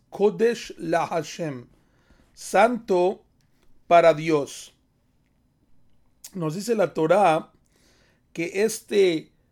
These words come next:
esta placa frontal o este headband de este tzitz tenía que estar en la frente siempre para traerle favor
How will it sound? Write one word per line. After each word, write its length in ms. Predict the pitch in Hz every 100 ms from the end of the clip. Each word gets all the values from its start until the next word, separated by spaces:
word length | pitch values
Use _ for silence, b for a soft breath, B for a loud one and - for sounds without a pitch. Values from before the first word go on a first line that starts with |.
| _ _ -
esta 420 | 196 - 185 -
placa 380 | 208 208 202 180
frontal 720 | - 165 156 151 190 196 185
o 100 | 170
este 280 | 160 - 127
headband 640 | 170 190 160 170 160 147
de 120 | 147
este 240 | 135 - 127
tzitz 580 | - 208 185 147 - _ _ _ _ _ _ _ _ _ _ _ _ _ _
tenía 340 | 160 170 220
que 60 | 220
estar 240 | 170 208 196
en 100 | 185
la 120 | 156
frente 600 | - 190 190 165 165 156
siempre 680 | - 180 180 156 160 123 110 _ _ _ _ _ _ _ _ _ _ _ _ _ _ _ _ _ _ _ _ _ _ _ _ _ _ _ _ _ _ -
para 240 | 165 165
traerle 360 | 170 190 240 233
favor 880 | - 180 170 214 202 180 185 196